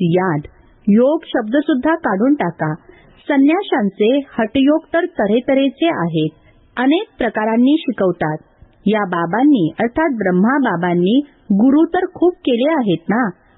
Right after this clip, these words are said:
आता बेहदचे बाबा म्हणतात, "या सर्वांना सोडा, या सर्वांचा सुद्धा मला उद्धार करायचा आहे. बाकी कोणाची ताकद नाही जो असे म्हणू शकेल. बाबांनीच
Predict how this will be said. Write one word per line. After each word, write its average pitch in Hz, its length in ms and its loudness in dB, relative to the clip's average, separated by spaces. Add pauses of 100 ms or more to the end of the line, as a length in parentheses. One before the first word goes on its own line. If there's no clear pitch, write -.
(160)
आता 214 280 -4
बेहदचे 185 540 0
बाबा 180 360 -2
म्हणतात, 175 460 0 (380)
"या 277 180 0
सर्वांना 190 640 -2
सोडा, 233 420 -2 (400)
या 294 200 2
सर्वांचा 190 640 -2
सुद्धा 262 400 -2
मला 220 340 0 (100)
उद्धार 196 420 -2
करायचा 214 500 -4
आहे. 165 340 -4 (460)
बाकी 262 360 -4
कोणाची 220 640 -2
ताकद 233 440 -4
नाही 247 360 2 (140)
जो 226 280 -2
असे 277 240 0
म्हणू 240 280 4
शकेल. 214 400 -2 (440)
बाबांनीच 294 680 2